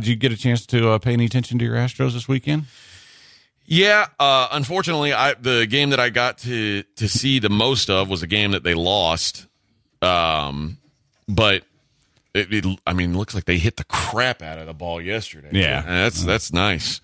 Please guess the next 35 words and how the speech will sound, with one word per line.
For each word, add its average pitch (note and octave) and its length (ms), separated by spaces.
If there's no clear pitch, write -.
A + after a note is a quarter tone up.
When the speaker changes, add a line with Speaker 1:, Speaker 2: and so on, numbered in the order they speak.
Speaker 2:
Um, E2+ 420
Speaker 1:
And, D3 600
and C#3+ 160
don't F#3 180
look G3 120
now, C3 260
but A#2+ 140
everybody C3 360
who C3 80
wanted B2+ 220
to A2+ 60
murder A#2 340
Myles A2+ 320
Straw, G2 440
he's B2 240
over C3+ 220
two F#3 180
fifty G#2 560
for G3 140
your G3+ 200
eight G#3 200
hitter. G#2+ 340
Speaker 2:
Look C3 180
at G3+ 60
his D3+ 100
on C#3 140
base B2+ 260
percentage. F2+ 560
Speaker 1:
Yeah, E3+ 80
you're, D3+ 80
you're G3 120
good A3+ 200
with A3 140
that, F#2+ 200
right? C3 300